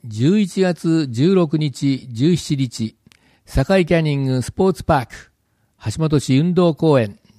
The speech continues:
で、マッセ橋本が開催されました。新鮮な野菜、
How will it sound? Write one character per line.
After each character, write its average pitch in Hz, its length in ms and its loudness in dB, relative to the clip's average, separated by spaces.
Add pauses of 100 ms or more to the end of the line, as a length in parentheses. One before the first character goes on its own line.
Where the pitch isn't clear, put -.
(240)
で、 160 240 -4 (400)
マ 202 140 0
ッ 202 40 2
セ - 260 0 (160)
橋 170 60 -2
本 151 220 0
が 151 260 -2
開 131 160 -4
催 127 200 0
さ 131 120 -2
れ 123 80 0
ま 123 140 0
し - 80 -16
た。 - 220 -6 (840)
新 135 240 -2
鮮 131 240 0
な 131 120 -2
野 127 120 -2
菜、 139 400 -6